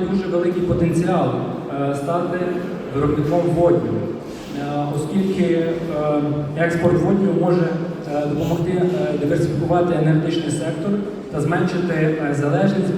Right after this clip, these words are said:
від, е, традиційних джерел енергії. І водень, вироблений з використанням відновлене-, відновлених джерел енергії, відомий як зелений водень, є особливо цінним у контексті зменшення викидів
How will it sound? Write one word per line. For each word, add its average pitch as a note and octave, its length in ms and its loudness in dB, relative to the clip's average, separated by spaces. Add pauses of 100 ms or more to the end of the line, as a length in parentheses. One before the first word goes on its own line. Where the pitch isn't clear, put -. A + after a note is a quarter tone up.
від, - 100 -6 (160)
е, D3 160 -2
традиційних D3 640 0
джерел C3 220 0 (140)
енергії. A2 480 2 (920)
І D3+ 220 0
водень, F#3+ 380 4
вироблений F3 360 2
з E3+ 80 2
використанням E3+ 720 2
відновлене-, E3 640 2 (140)
відновлених E3 560 0
джерел D3+ 360 2
енергії, F#3+ 420 4 (400)
відомий E3+ 280 2
як E3 120 0
зелений E3+ 420 -2
водень, F3+ 300 2 (100)
є E3 200 -2
особливо E3+ 420 0
цінним D#3+ 560 2 (420)
у - 60 -8
контексті D#3 500 -2
зменшення E3+ 600 2
викидів G3+ 420 2